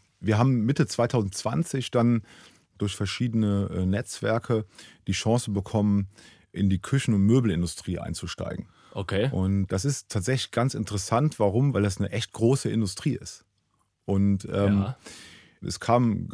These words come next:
Speaker 1: Küchenhersteller auf uns zu. Wie gesagt, wir hatten ja schon das Produkt der Garantieverlängerung für E-Geräte.
Speaker 2: Ja.
Speaker 1: Und es kamen Küchenhersteller auf uns zu, die, äh, gefragt haben, „Ja, könnt ihr irgendwie das, das Holz da noch mit reinbringen?“ So, also die Küche. Ja.
Speaker 2: Was? Also,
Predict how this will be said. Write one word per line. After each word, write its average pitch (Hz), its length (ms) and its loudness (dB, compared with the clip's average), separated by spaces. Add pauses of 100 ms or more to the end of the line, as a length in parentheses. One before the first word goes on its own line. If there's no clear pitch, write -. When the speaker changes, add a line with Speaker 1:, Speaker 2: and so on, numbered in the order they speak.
(140)
Speaker 1:
Küchenhersteller 135 760 0
auf 110 280 -2
uns 110 260 -4
zu. 151 240 0
Wie 104 60 2
gesagt, 107 340 2
wir 92 100 4
hatten 127 180 0
ja 113 140 4
schon 113 160 -2
das 98 120 0
Produkt - 500 -2
der 98 340 4
Garantieverlängerung 95 560 0
für 87 140 -2
E-Geräte. 151 480 2 (680)
Speaker 2:
Ja. 98 260 -8
Speaker 1:
Und 95 80 -4
es - 80 -6
kamen 101 160 -2
Küchenhersteller 127 580 -2
auf 107 220 -2
uns 113 220 -4
zu, 117 260 -2
die, 104 320 2
äh, 98 300 0
gefragt 98 300 -4
haben, 104 80 -2
„Ja, 101 240 2 (460)
könnt 110 180 0
ihr 104 60 2
irgendwie 104 200 0
das, 92 140 0
das - 240 -6
Holz - 500 0
da - 100 -8
noch 82 120 -2
mit 90 180 -2
reinbringen?“ 85 460 0 (380)
So, - 160 -4
also 87 200 0
die 92 120 0
Küche. - 360 4 (400)
Ja. 101 200 0 (220)
Speaker 2:
Was? - 460 -4
Also, 110 280 -2